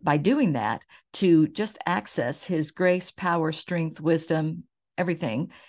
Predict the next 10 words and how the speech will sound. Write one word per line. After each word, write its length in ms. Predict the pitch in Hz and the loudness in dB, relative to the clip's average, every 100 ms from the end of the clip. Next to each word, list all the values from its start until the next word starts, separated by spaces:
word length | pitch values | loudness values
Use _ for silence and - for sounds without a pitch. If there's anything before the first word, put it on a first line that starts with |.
| - _ | -20 _
in 160 | - 175 | -2 -2
order 280 | - 190 190 | 2 0 0
to 240 | - 196 | -2 -4
improve 680 | - 196 - 240 160 127 - _ _ | -2 -4 -2 2 2 2 -6 _ _
their 140 | 160 | -2
physical, 580 | 151 190 196 214 214 - - | 0 -2 -2 -4 -6 -6 0
mental, 420 | 180 165 165 - 185 | 0 2 -4 -4 -2
emotional, 560 | 170 156 151 151 151 - | 0 -2 -2 -4 -4 -6
and 140 | 147 | -6
spiritual 720 | - 175 139 135 - 143 147 | -2 0 2 0 -4 -4 -4